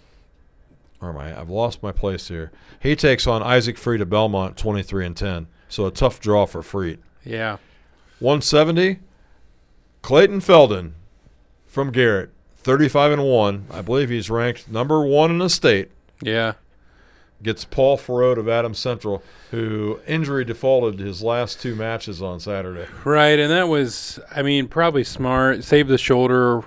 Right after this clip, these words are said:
Speaker 2: wrestle in semi-state, hopefully.
Speaker 1: I'm not even sure he's gonna wrestle on Saturday.
Speaker 2: But, you know, i-, if it do-, if he doesn't, hey, you made it.
Speaker 1: Yeah.
Speaker 2: That's an accomplishment in of itself.
Speaker 1: Carter Seifring from Belmont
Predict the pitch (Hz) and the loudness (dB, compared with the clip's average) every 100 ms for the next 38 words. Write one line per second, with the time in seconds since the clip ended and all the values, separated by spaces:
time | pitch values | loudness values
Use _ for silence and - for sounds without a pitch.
0 | - 123 123 - 127 123 117 113 113 104 | -4 -2 -2 -2 -4 -2 -4 -6 -8 -10
1 | - 120 117 117 - 120 113 107 113 120 | -10 -6 -4 -4 -6 -6 -4 -4 -4 -6
2 | - 117 117 117 107 - - - - 120 | -6 -6 -4 -6 -8 -20 -20 -14 -6 -4
3 | 120 113 104 - 107 101 95 90 92 90 | -2 -4 -4 -4 -2 -2 -2 -4 -4 -4
4 | - 85 82 90 82 82 80 - 147 147 | -6 -8 -6 -8 -8 -10 -14 -4 0 2
5 | 156 156 156 151 - - - - 117 120 | 4 4 4 0 -8 -20 -18 -10 -10 -4
6 | 170 156 151 123 151 143 139 127 120 139 | -2 -2 -4 -2 -2 -2 -4 -6 2 4
7 | 147 156 123 120 110 - - 120 120 135 | 6 2 -2 -2 -4 -6 -6 0 2 4
8 | 120 - - _ - 82 - - 123 139 | 2 -2 -14 _ -16 -16 -8 -2 0 0
9 | 131 127 120 117 110 123 117 113 110 - | 0 0 -2 -2 -6 -6 -6 -8 -12 -12
10 | 113 113 - _ - 139 131 - 147 156 | -10 -10 -14 _ 4 4 4 0 -2 -2
11 | 135 127 120 127 139 143 143 | -6 -2 0 2 2 0 -4